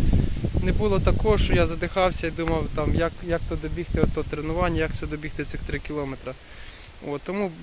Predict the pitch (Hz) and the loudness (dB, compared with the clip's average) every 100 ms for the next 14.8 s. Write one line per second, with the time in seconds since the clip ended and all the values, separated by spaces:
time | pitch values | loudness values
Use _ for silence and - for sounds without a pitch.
0 | 160 202 165 180 - 262 262 214 185 - | -6 -4 -2 -2 2 4 4 0 -2 -4
1 | 190 208 202 190 - 185 196 185 175 - | -2 0 2 2 0 -2 2 4 2 -2
2 | - 190 180 - 175 170 - 180 220 220 | -2 2 2 0 -4 -4 -4 -2 2 2
3 | 190 180 175 170 160 170 170 165 - 214 | 4 4 4 2 0 0 0 0 2 0
4 | - 190 175 165 170 165 175 190 - 185 | 0 -2 -2 0 0 2 0 2 0 -2
5 | - - - - - - 160 196 180 180 | -6 -12 -10 -4 -4 -4 -2 0 0 2
6 | 208 214 208 202 196 190 - - - - | 2 4 2 4 4 2 -2 -6 2 4
7 | 180 180 - 180 170 170 170 165 175 180 | 6 4 4 2 4 4 6 4 6 6
8 | 185 160 170 170 170 - 165 - 165 175 | 6 4 4 6 6 4 4 4 4 2
9 | 165 151 151 165 151 170 185 196 165 160 | 0 -2 -2 -2 -2 -2 0 0 0 0
10 | 160 - - 160 151 151 147 - - - | -2 4 4 6 4 2 4 2 4 2
11 | - - - - - - - - 151 147 | 2 0 -4 -6 -8 -6 -4 -4 -4 -4
12 | - 226 233 214 190 208 208 190 - 185 | -2 0 0 -2 -2 -2 0 0 0 0
13 | - 208 - - 220 - 226 208 208 247 | 0 0 0 -8 -6 -4 -4 -2 2 2
14 | 226 226 208 - - - 180 185 | 2 0 -2 -4 -8 -6 -4 -4